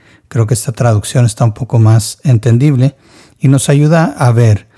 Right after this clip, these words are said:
que muchas veces cuando una persona que es necia, esa parte arrogante, quiere decir que piensa de sí mismo más de lo que debe de pensar, se convierte en estas palabras en algo que vienen en contra de él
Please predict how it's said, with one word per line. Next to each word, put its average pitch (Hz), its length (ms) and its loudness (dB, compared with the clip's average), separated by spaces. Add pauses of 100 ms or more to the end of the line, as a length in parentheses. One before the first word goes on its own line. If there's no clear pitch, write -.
(240)
que 117 140 -2
muchas 143 380 2
veces 120 480 0
cuando 117 420 2
una 135 300 2
persona 117 600 0 (380)
que 120 180 -2
es 120 120 -2
necia, 123 480 0
esa 110 400 -6
parte 151 340 -2
arrogante, 120 800 0 (320)
quiere 123 240 0
decir 117 480 0
que 117 120 -2
piensa 123 420 -2
de 113 100 2
sí - 160 -2
mismo 117 420 2
más 120 300 2
de 120 80 0
lo 107 160 0
que 117 100 -2
debe 117 220 2
de 110 80 0
pensar, 120 560 -2 (560)
se - 240 -6
convierte 139 500 0
en 151 100 2
estas 147 280 -2
palabras 120 680 0
en 123 220 2
algo 117 340 0
que 110 240 0
vienen 127 560 2
en 107 100 2
contra 117 480 0
de 104 140 2
él 101 100 2